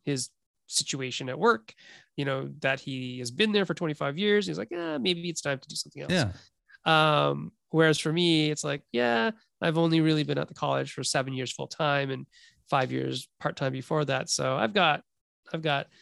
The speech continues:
Speaker 1: some years in me before I think it's
Speaker 2: You
Speaker 1: time
Speaker 2: still
Speaker 1: to
Speaker 2: got
Speaker 1: go."
Speaker 2: things you wanna do. Yeah.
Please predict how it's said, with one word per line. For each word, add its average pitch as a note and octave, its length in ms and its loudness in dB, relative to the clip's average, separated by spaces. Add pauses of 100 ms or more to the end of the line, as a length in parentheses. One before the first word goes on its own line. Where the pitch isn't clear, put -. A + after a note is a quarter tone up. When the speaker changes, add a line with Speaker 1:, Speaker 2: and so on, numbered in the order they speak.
(120)
Speaker 1:
some E3+ 180 0
years C#3+ 420 4
in C3+ 140 -2
me C3 160 -4
before C3 380 -4
I B2+ 100 -2
think C#3+ 220 -10
it's - 100 -6
Speaker 2:
You - 60 -2
Speaker 1:
time C3 60 -2
Speaker 2:
still E3+ 100 2
Speaker 1:
to D3+ 60 0
Speaker 2:
got C#3 120 0
Speaker 1:
go." - 60 -4
Speaker 2:
things C#3+ 220 6
you A#2+ 80 6
wanna F#2+ 240 2
do. E2+ 300 -4
Yeah. F#2+ 100 -2